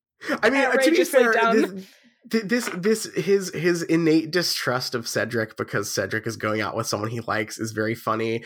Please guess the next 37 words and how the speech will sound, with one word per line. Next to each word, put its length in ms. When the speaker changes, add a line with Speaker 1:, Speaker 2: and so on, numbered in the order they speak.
Speaker 1:
Like, 240
I, 140
like 140
I 40
said, 200
I 60
like 260
that 180
a 80
lot 320
in 80
the 80
last 340
chapter 480
where 80
he 140
decided 460
that, 100
that 180
Cedric 380
sucked, 360
actually. 680
Um, 840
and, 140
like, 220
him 520
continuing 600
that 300
behavior 540
here 340
is 160
very 200
funny, 320
but 180
God, 260
he's 220
dumb. 460